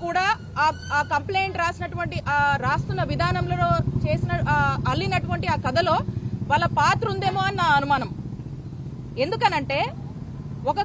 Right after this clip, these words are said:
కంప్లైంట్లో శ్రీ గణేష్ చౌదరి అనేటువంటి వ్యక్తి నా సన్నిహితుడని, ఈ గణేష్ అనేటువంటి వ్యక్తి నా ఫాలోవర్ అని, అతనికి మాకు ఏవో ట్రాన్సాక్షన్స్ ఉన్నాయని చెప్పేసి ఒక గాలి పోగేసి ఒక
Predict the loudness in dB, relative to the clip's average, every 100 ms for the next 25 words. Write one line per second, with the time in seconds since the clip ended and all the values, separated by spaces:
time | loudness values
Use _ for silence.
0 | 0 0 0 -2 0 0 0 -4 -10 -10
1 | -10 -10 -12 -8 -2 0 2 2 2 0
2 | 0 0 0 0 -2 -2 0 -2 -2 -4
3 | -4 -8 -8 -6 -6 -8 -12 -16 -16 -16
4 | -16 -16 -16 -4 0 2 2 0 -2 -6
5 | -4 -2 -2 -4 -6 -12 -14 -12 -8 0
6 | 4 4 2 0 0 -2 -2 -4 -2 -4
7 | -2 0 2 4 4 4 4 2 -2 -6
8 | -10 -18 -18 -18 -18 -18 -18 -18 -18 -18
9 | -18 -18 -10 -4 0 0 -2 -2 0 0
10 | -2 -6 -6 -14 -18 -18 -2 4 6 6
11 | 4 0 -10 -18 -18 -18 -10 2 4 6
12 | 4 4 2 -2 -2 0 2 2 0 -4
13 | -2 -2 -2 -4 -4 -6 -4 0 4 4
14 | 2 -2 -2 -2 -4 -4 -4